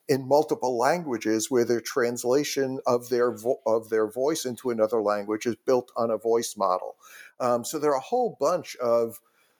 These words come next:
places already. Mastering of records, you can hi-,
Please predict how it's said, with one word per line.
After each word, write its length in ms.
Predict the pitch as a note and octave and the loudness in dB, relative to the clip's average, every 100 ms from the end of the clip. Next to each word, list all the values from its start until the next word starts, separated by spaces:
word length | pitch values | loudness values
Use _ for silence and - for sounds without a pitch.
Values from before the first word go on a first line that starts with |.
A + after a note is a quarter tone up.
| _ _ _ - | _ _ _ -14
places 640 | - E3 F3 - D3 B2 | 4 4 4 0 -2 -2
already. 540 | B2+ B2 B2 C#3+ G#2 G2 | -2 0 2 2 0 -2
Mastering 640 | D3 F3+ - E3 D#3 D3+ | 0 0 -2 -2 -2 0
of 140 | C3+ | -2
records, 560 | D3 E3+ - F#2+ E2 - | 0 0 0 -4 -4 -4
you 100 | A#2 | -4
can 180 | A#2 A2 | -4 -6
hi-, 420 | - A#2+ A#2+ | -2 0 0